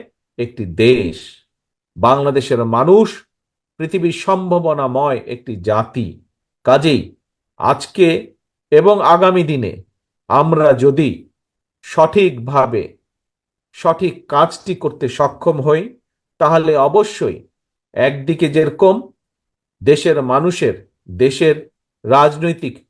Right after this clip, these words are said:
মুক্তি অর্জন করতে আমরা সক্ষম হব, ঠিক একইভাবে দেশের মানুষের অর্থনৈতিক মুক্তিও আমরা অর্জন করতে সক্ষম হব।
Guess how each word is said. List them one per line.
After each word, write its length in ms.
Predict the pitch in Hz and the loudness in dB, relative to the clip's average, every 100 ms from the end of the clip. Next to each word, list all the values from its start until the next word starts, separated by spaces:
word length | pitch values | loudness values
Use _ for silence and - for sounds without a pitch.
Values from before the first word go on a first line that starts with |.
| - | -4
মুক্তি 380 | 147 - - 170 | -4 -2 0 2
অর্জন 380 | 139 135 180 190 | 2 0 -2 -2
করতে 320 | 196 190 180 | -4 -2 -4
আমরা 200 | 160 156 | -2 -4
সক্ষম 520 | - 165 - - 170 | -6 -8 -8 -8 -8
হব, 200 | 147 147 170 262 _ _ _ _ _ _ _ | -6 -4 -4 -8 _ _ _ _ _ _ _
ঠিক 200 | - 185 185 - _ _ _ | -2 -2 -2 -20 _ _ _
একইভাবে 920 | 120 143 143 196 156 151 117 98 - _ _ _ - | 0 0 0 -2 0 2 2 0 -4 _ _ _ -14
দেশের 440 | 104 147 151 165 131 117 _ _ | 2 2 4 0 0 -6 _ _
মানুষের 720 | 104 117 147 170 170 104 - _ _ - | -4 0 0 0 -2 -4 -6 _ _ 2
অর্থনৈতিক 800 | 151 165 - 185 160 135 127 - _ _ 104 | 2 2 -4 -6 -6 -8 -10 -12 _ _ -4
মুক্তিও 520 | 135 180 - 185 160 | 0 -2 -4 0 2
আমরা 260 | 135 131 123 | 4 4 4
অর্জন 400 | 120 117 117 110 | 4 0 -4 -4
করতে 280 | 101 - | -10 -10
সক্ষম 520 | 92 - 101 - 95 92 | -8 -6 -6 -10 -8 -6
হব। 360 | 82 - - | -6 -8 -12